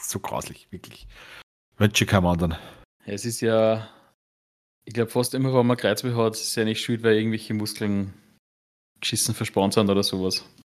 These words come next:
Speaker 1: Krei-, bei Kreuzweh, glaub ich, meistens hat, ist, wird irgendwas ausgelöst und dann durch den Schmerz, genau, verkrampfen Muskeln und dann wird's immer blöder, ja.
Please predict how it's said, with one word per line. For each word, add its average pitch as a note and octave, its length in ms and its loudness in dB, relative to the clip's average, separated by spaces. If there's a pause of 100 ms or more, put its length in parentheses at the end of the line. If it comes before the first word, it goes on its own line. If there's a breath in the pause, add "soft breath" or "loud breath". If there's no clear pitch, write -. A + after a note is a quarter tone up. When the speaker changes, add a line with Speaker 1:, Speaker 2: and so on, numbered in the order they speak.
(1200)
Speaker 1:
Krei-, - 300 2
bei C3 100 8
Kreuzweh, C3 440 6
glaub A#2 220 8
ich, A#2+ 80 10
meistens - 760 2 (100)
hat, A#2 420 2
ist, - 280 0 (100)
wird B2+ 220 4
irgendwas D3+ 340 6
ausgelöst B2 480 6
und A#2+ 180 0
dann B2 340 6 (320)
durch B2+ 160 6
den C3 140 4
Schmerz, A#2+ 500 6
genau, A2 220 8
verkrampfen A2+ 560 4
Muskeln C#3 400 6
und B2+ 220 4
dann A#2+ 120 6
wird's A#2 140 8
immer A2+ 220 8
blöder, F2+ 340 0
ja. F#2+ 180 0